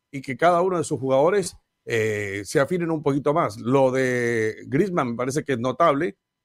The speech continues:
maneja los dos perfiles, el gol que hace realmente es sensacional. Yo creo que lo que tiene que ver con Barcelona, eh, en el caso de Ferran Torres es impresionante también la manera como levanta, creo que ha levantado, el Barcelona en algunos puestos ha levantado,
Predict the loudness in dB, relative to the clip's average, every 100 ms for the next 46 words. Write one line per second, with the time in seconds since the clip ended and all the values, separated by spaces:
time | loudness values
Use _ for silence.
0 | _ -2 0 2 2 2 0 0 -2 0
1 | 0 0 -2 -8 _ _ _ -6 0 2
2 | 2 2 0 0 0 0 -2 -2 -2 2
3 | 2 2 0 -2 0 0 0 0 -6 _
4 | _ _ -2 0 4 4 4 0 0 -2
5 | -4 -4 -2 -2 0 0 0 0 0 2
6 | 2 2 0 2 0 -4 _ _ -6 -2
7 | 0 0 -2 -4 -10 _ _ -6 -4 2
8 | 0 4 2 2 0 -2 0 0 2 0
9 | 0 -2 -4 -8 -4 -2 0 0 0 0
10 | 0 0 0 0 -2 -4 -12 _ _ -4
11 | -2 0 0 0 2 4 4 4 4 2
12 | 2 -8 _ _ 0 2 4 4 4 4
13 | 4 4 0 -2 0 2 2 4 0 0
14 | 2 2 0 0 0 2 2 2 2 0